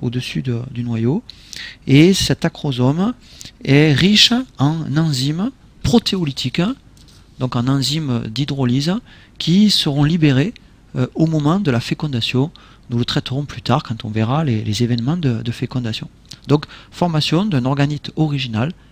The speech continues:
l'acrosome ici. Une deuxième transformation concerne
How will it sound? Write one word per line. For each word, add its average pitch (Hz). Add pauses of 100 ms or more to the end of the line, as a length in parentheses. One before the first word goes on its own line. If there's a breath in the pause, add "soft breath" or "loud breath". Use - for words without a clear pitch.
(140 soft breath)
l'acrosome 123 (140)
ici. - (1300 loud breath)
Une 139
deuxième 202
transformation 175
concerne 196